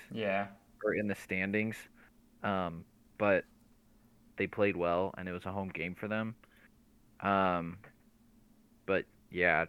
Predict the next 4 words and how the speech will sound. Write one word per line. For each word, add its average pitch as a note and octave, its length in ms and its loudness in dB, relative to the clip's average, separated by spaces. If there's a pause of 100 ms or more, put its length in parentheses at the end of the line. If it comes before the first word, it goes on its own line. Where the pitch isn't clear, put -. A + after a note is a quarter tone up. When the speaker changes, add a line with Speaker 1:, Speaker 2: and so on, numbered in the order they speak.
Speaker 2:
just - 340 -6
kinda G2+ 360 0
unfortunate, F#2+ 800 -4 (800)
uh, D#2 540 -2